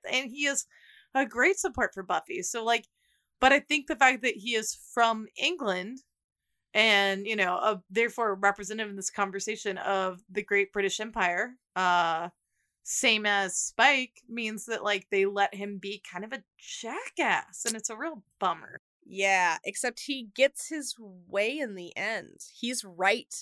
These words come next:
Speaker 2: in the end, according to this
Speaker 1: In the end, he's
Speaker 2: episode.
Speaker 1: justified. Same,
Speaker 2: In the
Speaker 1: same with
Speaker 2: end,
Speaker 1: Spike.
Speaker 2: and same, and same with Xander.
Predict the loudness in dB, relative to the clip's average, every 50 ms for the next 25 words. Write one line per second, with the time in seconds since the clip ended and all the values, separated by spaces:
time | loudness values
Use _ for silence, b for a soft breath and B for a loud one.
0 | -14 _ _ -4 -2 -2 -2 -4 -6 -4 -4 -4 -4 -2 -4 -6 -8 -12 -14 -14
1 | -16 -14 -6 -2 -2 0 0 -2 -4 -4 2 6 8 10 10 12 12 12 12 12
2 | 10 8 8 8 8 8 6 6 6 8 8 8 6 2 4 6 6 6 6 4
3 | -2 -2 2 6 6 6 8 8 8 6 8 8 6 6 6 6 4 4 8 10
4 | 10 10 10 6 2 _ -20 _ _ _ 4 6 6 6 6 4 2 2 2 2
5 | 2 0 -4 -4 -2 0 2 4 4 6 4 4 4 0 -2 -2 -4 -4 -2 0
6 | 0 2 2 2 0 0